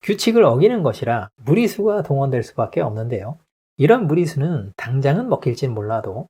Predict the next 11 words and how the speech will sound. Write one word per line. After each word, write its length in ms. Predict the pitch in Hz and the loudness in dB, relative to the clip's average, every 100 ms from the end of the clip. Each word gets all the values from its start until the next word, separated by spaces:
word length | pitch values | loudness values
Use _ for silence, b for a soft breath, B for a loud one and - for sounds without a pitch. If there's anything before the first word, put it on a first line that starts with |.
| - | -4
나중에 340 | 110 127 156 | -2 2 2
어떤 340 | 107 - 214 202 | 0 0 -2 0
식으로든 520 | 175 160 143 147 139 | 0 2 0 0 -4
다 320 | - 151 175 | -2 -2 -2
갚아야 380 | 156 117 127 113 | -4 -4 -4 -4
합니다. 340 | 117 107 - _ _ _ _ _ | -6 -10 -14 _ _ _ _ _
세상사에서 840 | - 233 233 185 127 107 143 107 - | 0 2 4 2 0 0 -2 -4 -4
그냥 340 | 147 185 214 | 0 0 2
넘어가는 460 | 135 127 123 117 110 | 0 0 -2 -2 -4
법은 260 | 104 139 | -4 -4
없죠. 300 | 147 - - | -6 -8 -16